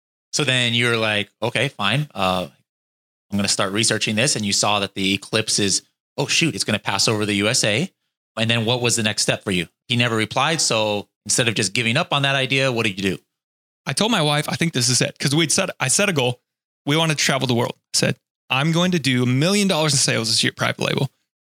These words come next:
Speaker 2: Pretty crazy. I, I didn't think I could do it. She didn't really think I could do it either. Well, she didn't think I could do it. And I was like, "Maybe I can, but, uh, I'm gonna, I'm gonna shoot for the sky here.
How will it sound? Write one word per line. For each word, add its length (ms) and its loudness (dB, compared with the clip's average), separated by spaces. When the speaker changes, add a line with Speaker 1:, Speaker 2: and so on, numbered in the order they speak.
Speaker 2:
Pretty 140 0
crazy. 320 -2
I, 200 0
I 40 2
didn't 160 2
think 120 0
I 80 0
could 120 -4
do 140 2
it. 160 -4
She 100 0
didn't 100 2
really 120 0
think 160 -4
I 100 0
could 140 -10
do 120 2
it 100 0
either. 260 0
Well, 80 -2
she 160 2
didn't 200 0
think 140 0
I 100 0
could 80 -6
do 120 4
it. 100 0
And 60 -4
I 60 0
was 120 -2
like, 180 -16
"Maybe 320 0
I 100 2
can, 220 2
but, 240 0
uh, 120 0
I'm 100 0
gonna, 240 2
I'm 120 -2
gonna 100 0
shoot 280 0
for 100 -2
the 80 -2
sky 320 0
here. 240 2